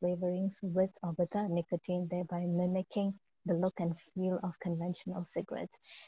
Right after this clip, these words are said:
There's been a long-standing debate on whether e-cigarettes act as a gateway to cigarette smoking among youth and young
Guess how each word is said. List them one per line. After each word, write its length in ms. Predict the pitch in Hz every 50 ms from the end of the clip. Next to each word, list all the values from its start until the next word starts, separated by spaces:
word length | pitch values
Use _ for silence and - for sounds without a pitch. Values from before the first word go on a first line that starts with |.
| - _
There's 240 | - 190 196 190 185
been 340 | 175 - 220 233 247 247 240 - - -
a 180 | 190 185 185 190 190 - - - _ -
long-standing 760 | 208 185 185 190 190 190 - - - 214 208 208 226 220 190
debate 480 | 170 190 180 - 185 180 180 180 - - _ _ _ - - _ _ _ _ -
on 360 | 202 196 185 180 190 190 - - _ _ _ _ _ _ _ _ _ _ _ -
whether 340 | 185 175 190 170 180 175 - -
e-cigarettes 560 | 208 220 226 - - 170 - 180 175 175 175 - - -
act 240 | 202 190 190 190 -
as 180 | 202 190 185 -
a 60 | 175
gateway 440 | 160 185 185 190 190 185 190 196 208 -
to 80 | 202 180
cigarette 460 | - - 190 175 - 185 190 185 -
smoking 480 | - 180 170 170 165 170 - 175 170 - -
among 360 | 175 170 175 175 170 165 165
youth 220 | 180 190 185 -
and 180 | 175 165 165 160
young 200 | 170 165 170